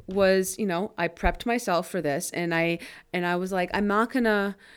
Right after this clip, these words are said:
go in and try to be like, 'Let's fix all of my eating habits so I can lose weight.'" I know it looks like that. I do tend to lose weight on the Whole thirty. That is because a lot of the extra weight I carry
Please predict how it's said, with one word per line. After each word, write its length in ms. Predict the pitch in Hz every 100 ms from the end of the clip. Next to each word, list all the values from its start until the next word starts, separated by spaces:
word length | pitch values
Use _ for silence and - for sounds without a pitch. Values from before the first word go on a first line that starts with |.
| - - - 190
go 280 | 208 202
in 200 | 202 202
and 100 | 190
try 240 | 185 190 190
to 80 | 185
be 240 | 170 185
like, 480 | 180 170 160 160 -
'Let's 260 | 196 240 -
fix 400 | - 247 233 - -
all 180 | 226
of 80 | 226
my 200 | 208 196 -
eating 260 | 240 233
habits 380 | 202 214 202 190
so 220 | - 202 -
I 140 | 190
can 260 | 202 214 190
lose 240 | 196 180
weight.'" 360 | 185 170 - - _ _
I 100 | 175
know 120 | 190 185
it 80 |
looks 220 | 156 175 160
like 140 | 143
that. 260 | 135 123 - - - - - _ _ _
I 120 | -
do 160 | 180 202
tend 200 | 190 196
to 60 | 185
lose 240 | 175 170
weight 160 | 170 170
on 160 | 156 160
the 60 |
Whole 180 | 156 165
thirty. 440 | 160 160 147 147 - - -
That 140 | 180 190
is 140 | 185
because 560 | 202 - 190 180 175 185 - - - - - _ _ _ _ _ _ _ -
a 80 |
lot 220 | 202 208 214
of 80 |
the 100 | 185
extra 300 | 208 190 233
weight 260 | 180 180 185
I 100 | 180
carry 800 | 180 - 190 185 202 208 202 -